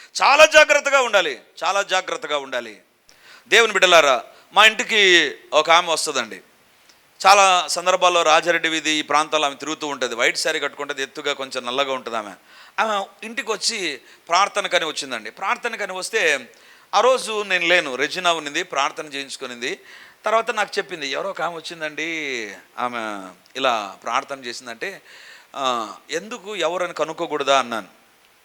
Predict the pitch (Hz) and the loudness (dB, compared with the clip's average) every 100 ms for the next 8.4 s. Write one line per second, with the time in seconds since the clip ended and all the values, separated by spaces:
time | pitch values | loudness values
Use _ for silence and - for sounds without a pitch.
0 | _ _ 185 190 175 175 151 170 175 165 | _ _ -8 -4 -4 -2 0 0 0 -2
1 | - 156 151 139 165 156 151 156 151 147 | -4 -6 -6 -8 -8 -8 -4 -4 -4 -10
2 | 143 143 135 151 131 170 185 175 180 180 | -12 -12 -10 -8 -8 -8 -10 -8 -8 -6
3 | 143 135 117 92 92 _ - _ - 233 | -8 -8 -12 -16 -20 _ -20 _ -2 0
4 | 190 151 165 185 196 185 147 143 147 - | 0 -2 -4 -2 -2 -4 -6 -6 -6 -10
5 | 160 165 156 - 156 175 147 139 139 135 | -6 -4 -4 -10 -12 -6 -4 -2 -4 -4
6 | 131 123 117 123 120 113 113 117 107 95 | -4 -4 -4 -4 -4 -6 -8 -10 -10 -16
7 | _ - - - _ 190 202 202 180 156 | _ -20 -20 -20 _ -8 -4 -2 -2 -2
8 | 131 113 92 - | -8 -10 -14 -16